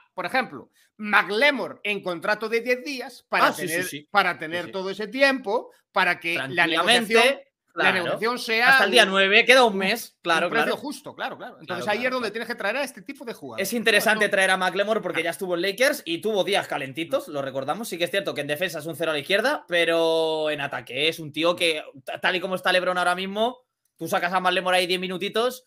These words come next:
Speaker 2: y te mete
Speaker 1: Ujú.
Speaker 2: dos triples. Que te mete dos triples, ¿vale?
Speaker 1: Ujú.
Speaker 2: Entonces, bueno,
Speaker 1: Total.
Speaker 2: pues seis puntos y al banquillo. hala, ya está. Hombre, claro.
Speaker 1: Total. Venga, avanzamos. Siguiente. Un viejo
Speaker 2: Bien, bien.
Speaker 1: conocido de LeBron
Speaker 2: A
Speaker 1: James
Speaker 2: ver.
Speaker 1: que no tiene equipo, pero
Speaker 2: Ah,
Speaker 1: que
Speaker 2: sí,
Speaker 1: se llama
Speaker 2: Rodney Hood.
Speaker 1: Ronnie Hood. Al final es un
Speaker 2: Rodney
Speaker 1: tipo
Speaker 2: Hood.
Speaker 1: que sí, hay, mm,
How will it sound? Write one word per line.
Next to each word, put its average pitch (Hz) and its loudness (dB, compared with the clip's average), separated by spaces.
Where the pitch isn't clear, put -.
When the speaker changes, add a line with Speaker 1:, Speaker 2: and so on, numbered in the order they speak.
Speaker 2:
y 147 -12
te 160 -2
mete 214 2
Speaker 1:
Ujú. 156 -4
Speaker 2:
dos 135 -8
triples. 240 -2
Que - -10
te - -2
mete 233 4
dos 190 -2
triples, 202 -4
¿vale? 190 0
Speaker 1:
Ujú. 294 -10
Speaker 2:
Entonces, 170 -4
bueno, 262 2
Speaker 1:
Total. - -12
Speaker 2:
pues 185 -2
seis 277 6
puntos 294 -4
y 277 4
al 262 2
banquillo. 214 -4
hala, 226 4
ya 226 0
está. - -8
Hombre, - -6
claro. 196 0
Speaker 1:
Total. 170 0
Venga, 285 8
avanzamos. 247 4
Siguiente. 254 0
Un 294 -4
viejo 294 0
Speaker 2:
Bien, 180 0
bien. 220 4
Speaker 1:
conocido 214 -2
de 180 -4
LeBron 208 -4
Speaker 2:
A 190 -10
Speaker 1:
James 175 4
Speaker 2:
ver. - -8
Speaker 1:
que 196 -8
no 185 -6
tiene 190 -2
equipo, 294 -4
pero 302 6
Speaker 2:
Ah, 160 4
Speaker 1:
que 151 0
Speaker 2:
sí, - -6
Speaker 1:
se 196 -4
llama 214 4
Speaker 2:
Rodney 147 -2
Hood. 147 -6
Speaker 1:
Ronnie 208 0
Hood. 147 -12
Al 160 -6
final 220 2
es 208 -2
un 190 -6
Speaker 2:
Rodney 151 -2
Speaker 1:
tipo 247 2
Speaker 2:
Hood. 247 -6
Speaker 1:
que 196 -4
sí, 196 -6
hay, 196 -4
mm, 185 -10